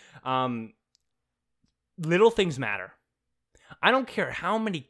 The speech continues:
goddamn mur-, murals you'll paint. Like I said, that mural is so good, I would put it and hang it on my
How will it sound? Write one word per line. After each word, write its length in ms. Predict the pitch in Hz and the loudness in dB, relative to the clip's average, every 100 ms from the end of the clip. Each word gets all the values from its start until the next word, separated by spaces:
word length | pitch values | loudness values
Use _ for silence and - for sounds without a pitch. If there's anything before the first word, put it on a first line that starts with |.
| - | -10
goddamn 580 | 185 208 180 175 175 | -6 -6 -4 -4 -4
mur-, 200 | 151 156 | -4 -4
murals 400 | 160 156 160 151 | -2 0 2 0
you'll 100 | 131 | -2
paint. 320 | 131 - 120 - - | -8 -8 -10 -10 -6
Like 140 | 214 220 | -2 0
I 80 | |
said, 280 | 226 208 139 | 0 0 0
that 140 | 202 277 | 0 0
mural 460 | 277 262 254 254 233 | 2 4 6 6 4
is 120 | 151 | 0
so 360 | - - 269 294 | -2 4 6 6
good, 320 | 185 196 196 - | 4 4 4 2
I 120 | 196 | 4
would 240 | 202 147 | 4 -2
put 220 | - - 247 | -4 -2 -2
it 140 | 247 - | -2 -4
and 160 | 165 - | -4 -4
hang 200 | 240 247 | -6 -4
it 120 | 233 | -6
on 180 | 160 185 | -4 -4
my 180 | 180 170 | -2 -2